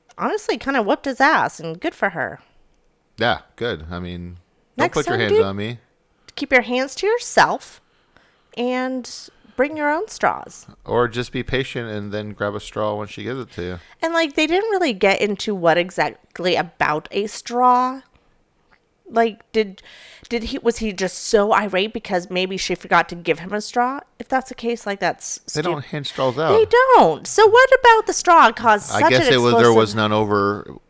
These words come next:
Speaker 2: where they grabbed them.
Speaker 1: Maybe. We'll never know.
Speaker 2: Shit happens, I guess.
Speaker 1: Um, this next story comes to us from our very own Polk County. Polk County!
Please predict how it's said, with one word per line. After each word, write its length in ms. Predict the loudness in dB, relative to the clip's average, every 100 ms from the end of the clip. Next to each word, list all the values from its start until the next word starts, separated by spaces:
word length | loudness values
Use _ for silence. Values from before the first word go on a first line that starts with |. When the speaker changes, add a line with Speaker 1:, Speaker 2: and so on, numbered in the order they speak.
| -4
Speaker 2:
where 160 | -2
they 280 | -2 -4 -8 _ _ _ _
grabbed 300 | -8 -2 -2
them. 240 | -2 -8 -10
Speaker 1:
Maybe. 500 | -8 -8 -8 -10 -14 -18 _ _ _ _ _ _ -4
We'll 160 | 0
never 340 | 2 2 4 2
know. 460 | 0 -2 -4 -8 -16 _ _ _ -18 -18 -18 _ -18
Speaker 2:
Shit 240 | -12 -8
happens, 440 | -6 -6 -4 -6 -4
I 120 | -4
guess. 340 | -4 -6 -8 -14 _ _ _ _ _ _ _ _ _ _ _ _ _ _ _ -20
Speaker 1:
Um, 680 | -14 -10 -10 -8 -8 -10 -12 -16 _ _ _ _ _ _ _ _ _ _ _
this 280 | -4 -2 -2
next 240 | -2 -2 -4
story 400 | -2 2 2 0 -8 _ _ _
comes 280 | -8 -6 -6
to 160 | -4
us 160 | -4 -4
from 200 | -4 -2
our 120 | -2
very 340 | 0 2 2 0
own 240 | 0 -4 -8
Polk 500 | -12 -4 -2 -2 -10 _
County. 580 | -2 2 2 0 -6 -8 _ _
Polk 360 | 4 6 6 2
County! 560 | 2 2 2 -4 -14